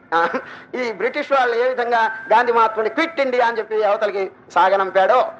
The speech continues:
అదే విధంగా దుర్గుణములు అనేది ఈ రాజ్యంలో చేరిపోయినాయండి, శత్రువులు. ఆ, ఆ శత్రువులు వచ్చి "ఈ, ఈ రాజ్యం మాది" అని చెప్పి అనాది కాలం నుంచి ఇక్కడ పీఠం వేశారండి. ఎవరు? ఈ కామ, క్రోధ, లోభ, మోహ, ఈ వీళ్ళున్నారే,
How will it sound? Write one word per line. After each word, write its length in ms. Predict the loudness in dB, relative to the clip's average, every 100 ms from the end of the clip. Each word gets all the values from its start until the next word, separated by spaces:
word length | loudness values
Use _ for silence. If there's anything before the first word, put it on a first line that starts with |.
| -6
అదే 220 | -4 -2 -4
విధంగా 320 | -6 -4 -4
దుర్గుణములు 580 | -2 -4 -2 -2 0 0
అనేది 320 | -2 -4 -8 -8
ఈ 140 | -2
రాజ్యంలో 560 | 2 2 2 0 0 -2 -2
చేరిపోయినాయండి, 580 | -4 -2 -6 -4 -8 -4
శత్రువులు. 480 | -2 0 2 2 0 -6
ఆ, 340 | -4 0 -2 -4 -12 -20 -20 -20 _ _
ఆ 140 | -2 0
శత్రువులు 420 | 0 0 0 2
వచ్చి 220 | 0 0
"ఈ, 340 | -4 -4 -2 2
ఈ 20 |
రాజ్యం 360 | 2 2 2
మాది" 340 | 2 2 0 -6 -8 -6
అని 120 | -2
చెప్పి 200 | -2 0
అనాది 460 | 0 2 2 0 0
కాలం 280 | 0 2 0
నుంచి 140 | -4
ఇక్కడ 220 | -4 -2
పీఠం 220 | 0 0
వేశారండి. 500 | -2 0 0 -2 -6 -14 _
ఎవరు? 260 | 0 0 -2 -6 _ -8
ఈ 100 | -2
కామ, 320 | 2 4 2
క్రోధ, 360 | 2 2 2 2
లోభ, 320 | 2 2 0
మోహ, 300 | -2 -2 -2 -6
ఈ 260 | -8 -8 -10 -8
వీళ్ళున్నారే, 600 | -4 -2 0 2 2